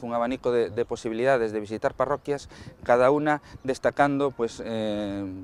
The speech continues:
bueno, una, una parte de ellos mismos, de su cultura, ¿no? Eso por un lado. Y después tenemos unos,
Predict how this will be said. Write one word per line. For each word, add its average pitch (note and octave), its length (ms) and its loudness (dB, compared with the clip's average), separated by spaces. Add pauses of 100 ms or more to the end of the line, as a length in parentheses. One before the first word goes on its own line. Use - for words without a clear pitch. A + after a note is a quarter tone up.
(360)
bueno, A2+ 260 -6 (140)
una, B2 400 0
una B2 220 -2
parte B2+ 420 4
de A#2+ 100 4
ellos A#2 260 0
mismos, A2 320 -4
de G#2 80 -4
su G#2 140 -10
cultura, G#2 420 -2
¿no? A2+ 140 -10 (480)
Eso D3+ 180 2
por D3 120 4
un A#2+ 120 2
lado. G2+ 300 2 (440)
Y C3+ 80 2
después E3 320 4
tenemos F#3 500 0 (140)
unos, E3+ 420 -4